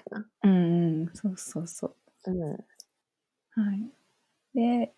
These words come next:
Speaker 2: なんかね、「嬉しいです」ってまたい-、言い方がいろいろあると思うんだけど。
Speaker 1: あります。なんか、「なんとかできて嬉しい」とかだったら、「It's my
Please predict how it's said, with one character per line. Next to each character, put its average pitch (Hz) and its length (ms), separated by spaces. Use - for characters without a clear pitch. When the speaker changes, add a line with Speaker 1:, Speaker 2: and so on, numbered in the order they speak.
Speaker 2:
な 262 160
ん 262 60
か - 160
ね、 202 420
「嬉 220 320
し 254 160
い 202 40
で 180 120
す」 - 180
っ - 40
て - 240
ま 165 240
た 165 240
い-、 175 200
言 208 120
い 202 80
方 196 300
が 180 120
い 180 120
ろ 185 160
い 165 40
ろ - 220
あ 175 100
る 170 120
と 165 140
思 151 140
う 151 40
ん 160 60
だ 180 100
け 156 140
ど。 - 280
Speaker 1:
あ 180 60
り 175 80
ま 180 220
す。 - 280
な 214 280
ん 220 60
か、 165 220
「な 208 160
ん 240 60
と 214 140
か 165 160
で 175 140
き - 80
て 143 160
嬉 151 260
し 151 180
い」 - 60
と - 100
か 117 140
だ 87 80
っ - 120
た - 120
ら、 247 380
「It's 190 240
my 175 140